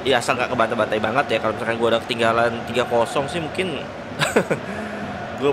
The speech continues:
bakal mencoba full team sih. Karena gua udah siap ke R B juga, tapi kalau kalah satu kosong mungkin nanti Beck bisa main juga sih. Kita kan kasih dia kesempatan untuk dia bermain ya.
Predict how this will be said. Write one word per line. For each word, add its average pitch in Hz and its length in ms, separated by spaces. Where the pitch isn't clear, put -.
bakal 113 400
mencoba 110 400
full 127 300
team 147 180
sih. 104 220
Karena 120 240
gua 131 160
udah 117 80
siap - 160
ke 113 160
R 113 80
B 110 80
juga, 131 220
tapi 143 100
kalau 120 240
kalah 113 300
satu 110 180
kosong 117 400
mungkin 120 220
nanti 123 100
Beck 123 240
bisa 113 140
main 104 180
juga 107 160
sih. 101 160
Kita - 240
kan 139 160
kasih 131 320
dia 127 160
kesempatan 127 400
untuk 127 160
dia 120 80
bermain 117 320
ya. 104 140